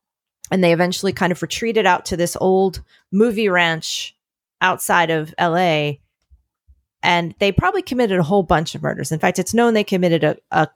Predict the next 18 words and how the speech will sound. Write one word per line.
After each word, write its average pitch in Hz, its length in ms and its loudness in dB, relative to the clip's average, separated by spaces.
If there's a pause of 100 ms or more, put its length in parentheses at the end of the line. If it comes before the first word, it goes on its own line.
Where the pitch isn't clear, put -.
(100)
a, - 120 0 (640)
a 170 100 2
number 165 400 2
of 147 120 -4
murders. - 600 -8 (800)
But 208 220 2
the 196 60 4
ones 214 220 2
they're 220 120 2
most 175 240 -2
famous 262 280 2
for 165 380 2
are 160 100 2
the 143 80 0
ones 156 240 0
on 151 100 -6
the 147 100 -2
ninth 156 340 -2